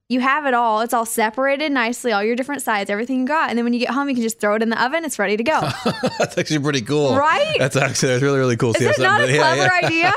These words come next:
Speaker 2: <laughs> I
Speaker 1: I
Speaker 2: like
Speaker 1: was like,
Speaker 2: that.
Speaker 1: "Dang, normally I'm putting out all these containers, baggies, just whatever I
Speaker 2: Yeah.
Speaker 1: can throw together." And then you get home and it's all over the place.
Speaker 2: All the little ones you pop it in the oven
Speaker 1: But
Speaker 2: and
Speaker 1: these
Speaker 2: you
Speaker 1: are like,
Speaker 2: reheat it.
Speaker 1: it's like perfect self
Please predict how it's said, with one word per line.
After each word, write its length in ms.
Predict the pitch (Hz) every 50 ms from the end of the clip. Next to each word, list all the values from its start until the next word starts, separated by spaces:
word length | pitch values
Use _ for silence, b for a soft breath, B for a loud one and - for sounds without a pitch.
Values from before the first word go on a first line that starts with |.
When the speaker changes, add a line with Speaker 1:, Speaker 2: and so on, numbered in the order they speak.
| 571 554
Speaker 2:
<laughs> 440 | - - - - - - - - -
I 40 | 107
Speaker 1:
I 40 | 110
Speaker 2:
like 200 | - - 131 139
Speaker 1:
was 60 | -
like, 100 | 113 104
Speaker 2:
that. 100 | 95 90 95
Speaker 1:
"Dang, 160 | 415 571 508 440
normally 260 | 320 359 392 403 415
I'm 100 | 381 370
putting 220 | 330 311 311 269
out 160 | 240 233 220 -
all 140 | - 233 247
these 180 | 247 254 220
containers, 560 | - - 208 202 233 247 277 269 262 262 254 247
baggies, 520 | 196 226 233 247 262 269 269 269 269 233
just 120 | 220 208
whatever 320 | 202 208 233 247 - 202 269
I 60 | 262
Speaker 2:
Yeah. 60 | 247 -
Speaker 1:
can 120 | 226 208
throw 180 | 214 233 247 240
together." 280 | 240 220 214 220 247 262
And 80 | 247
then 120 | 240 240 233
you 60 | 233
get 180 | 247 262 233
home 240 | 208 277 302 302 277
and 60 | 262 240
it's 80 | 220
all 160 | 247 240 240 254
over 160 | 269 311 320
the 60 | 302
place. 340 | 254 - 202 180 - - 240
Speaker 2:
All 80 | - 98
the 80 | 101
little 220 | 98 101 104 104 101
ones 200 | 104 107 107 107
you 60 | 104
pop 240 | 92 - 95 92 90
it 60 | 98
in 80 | 92 95
the 60 | 95
oven 180 | 95 98 104
Speaker 1:
But 20 | 110
Speaker 2:
and 80 | 107 104
Speaker 1:
these 140 | - - -
Speaker 2:
you 80 | -
Speaker 1:
are 40 | -
like, 140 | - - 110
Speaker 2:
reheat 160 | 117 127 131
it. 20 |
Speaker 1:
it's 140 | 294 294 -
like 280 | 370 320 285 - - -
perfect 420 | - 320 320 320 - 330 320 269 -
self 640 | - - - 269 262 277 277 269 - - - -